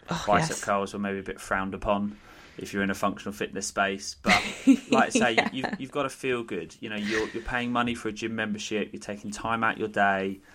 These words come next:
Speaker 2: And then what I'd always recommend to people is go use your fitness. Go sign up and do something
Speaker 1: Mm.
Speaker 2: maybe, like, a little bit different. Like, go do, like, a muddy race, a Tough Mudder. Go do a park run.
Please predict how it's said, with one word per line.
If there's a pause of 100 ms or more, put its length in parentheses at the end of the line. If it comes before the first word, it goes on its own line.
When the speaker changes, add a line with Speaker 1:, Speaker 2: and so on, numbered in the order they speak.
(320)
Speaker 2:
And
then
what
I'd
always
recommend
to
people
is
go (160)
use
your
fitness. (380)
Go
sign
up
and
do
something
Speaker 1:
Mm.
Speaker 2:
maybe,
like,
a
little
bit
different.
Like,
go
do,
like,
a
muddy
race,
a
Tough
Mudder. (400)
Go
do
a
park
run.